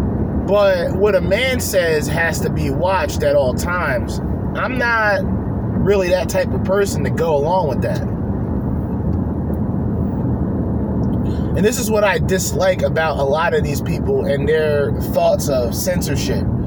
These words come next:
"Oh, well, this guy said something terrible, so we gotta, we gotta censor him." They become the liberals that they're against. And I'm not saying these two are not, these two are not, uh,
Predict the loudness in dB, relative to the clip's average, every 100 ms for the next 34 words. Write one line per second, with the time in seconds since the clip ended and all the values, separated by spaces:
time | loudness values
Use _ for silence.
0 | -2 0 0 2 2 4 4 2 0 0
1 | 0 0 -2 2 0 0 -2 0 0 0
2 | 0 0 0 0 2 2 2 2 0 2
3 | 2 0 0 0 0 0 2 2 0 0
4 | 0 0 0 0 0 0 0 0 0 0
5 | 0 2 2 2 0 0 0 0 0 -2
6 | -2 -4 -2 0 2 0 -2 -2 0 0
7 | 2 2 2 0 0 0 0 0 0 0
8 | 0 0 0 0 0 0 0 2 2 2
9 | 0 0 0 0 0 0 -2 -2 -2 -2
10 | 0 0 0 0 0 2 0 0 0 0
11 | 0 2